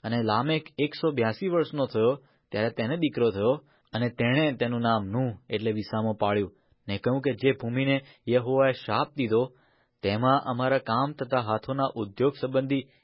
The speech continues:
એ જ અમને દિલાસો આપશે. અને નૂહનો જન્મ થયા પછી લામેક પાંચસો પંચાણું વર્ષ જીવ્યો ને તેને દીકરા દીકરીઓ થયા. અને લામેકના સર્વ દિવસ સાતસો સિત્તોતેર વર્ષ હતા અને તે મરી ગયો.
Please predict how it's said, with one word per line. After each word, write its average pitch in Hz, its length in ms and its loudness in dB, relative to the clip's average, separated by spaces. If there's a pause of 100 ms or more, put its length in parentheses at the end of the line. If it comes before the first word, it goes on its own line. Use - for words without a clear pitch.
(140)
એ 113 180 2
જ 110 80 0
અમને 131 200 0
દિલાસો 113 460 0
આપશે. 120 400 0 (600)
અને 107 180 -2
નૂહનો 147 360 0
જન્મ 139 320 0
થયા 139 220 0
પછી 139 280 -2
લામેક 127 360 0 (100)
પાંચસો 117 360 -2
પંચાણું 127 540 -2
વર્ષ 117 260 2
જીવ્યો 113 300 2 (480)
ને 107 80 -2
તેને 117 260 2
દીકરા 110 320 -2
દીકરીઓ 117 360 0
થયા. 107 380 0 (500)
અને 107 180 -2
લામેકના 156 520 0
સર્વ 143 320 -2
દિવસ 147 280 0
સાતસો 139 680 -2
સિત્તોતેર 135 600 -2
વર્ષ 123 280 0
હતા 113 300 0 (200)
અને 117 160 -2
તે 165 160 -2
મરી 170 240 2
ગયો. 107 340 2